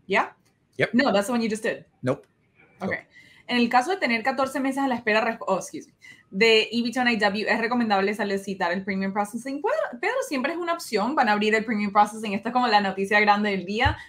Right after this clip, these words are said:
Speaker 1: Van a estar abriendo el premium processing para E B two N I W durante los próximos como cuarenta y cinco días ya. Este, am, lo puedes hacer. Siempre hay,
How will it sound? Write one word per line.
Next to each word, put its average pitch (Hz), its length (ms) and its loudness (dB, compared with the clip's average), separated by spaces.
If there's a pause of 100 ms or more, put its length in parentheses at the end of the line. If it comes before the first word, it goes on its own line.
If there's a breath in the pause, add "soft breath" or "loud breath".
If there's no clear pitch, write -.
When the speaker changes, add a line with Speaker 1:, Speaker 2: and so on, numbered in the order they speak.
Speaker 1:
Van 202 140 4
a 208 60 2
estar 226 180 2
abriendo 196 300 0
el 196 100 -4
premium 190 260 -4
processing 190 440 -4
para 185 160 -2
E 185 80 -4
B 185 120 -6
two 202 100 -6
N 185 100 0
I 185 40 -6
W 185 460 0
durante 175 260 -6
los 190 120 -10
próximos 190 400 -6
como 175 180 -10
cuarenta 165 260 -4
y 160 60 -20
cinco 180 320 -6
días 190 320 -2
ya. 202 260 0 (380 soft breath)
Este, 196 760 0
am, 175 400 2
lo 208 140 -2
puedes 214 200 0
hacer. - 340 -8
Siempre 190 420 -2
hay, 190 140 2